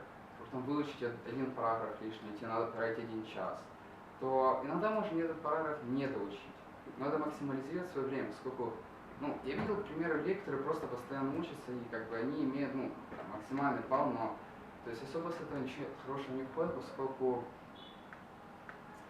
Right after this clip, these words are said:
в университетах важно не только оценка, а ещё,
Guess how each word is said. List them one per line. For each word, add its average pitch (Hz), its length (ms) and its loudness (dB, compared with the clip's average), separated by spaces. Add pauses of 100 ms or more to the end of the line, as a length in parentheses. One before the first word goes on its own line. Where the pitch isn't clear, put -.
(340)
в 127 40 -2
университетах 151 600 2
важно 139 260 2
не 135 120 0
только - 320 2
оценка, - 560 -2 (160)
а 101 60 -4
ещё, 131 760 4